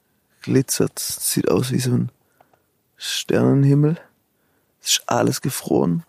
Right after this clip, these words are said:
Draußen glitzert, es ist alles gefroren. Mal gucken, wenn man sich bewegt, dann rieselt so der Raureif <laughs> im Zelt schon innen runter.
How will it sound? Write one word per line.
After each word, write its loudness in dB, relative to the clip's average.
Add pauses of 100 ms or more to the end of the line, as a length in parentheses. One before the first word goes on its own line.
(100)
Draußen 0
glitzert, -2
es -6
ist -6
alles 0
gefroren. -2 (840)
Mal 0
gucken, 0
wenn 6
man 4
sich -6
bewegt, 4
dann 4
rieselt -2
so 0
der 0
Raureif -2 (500)
<laughs> 2
im 2
Zelt 2
schon 2
innen 4
runter. 2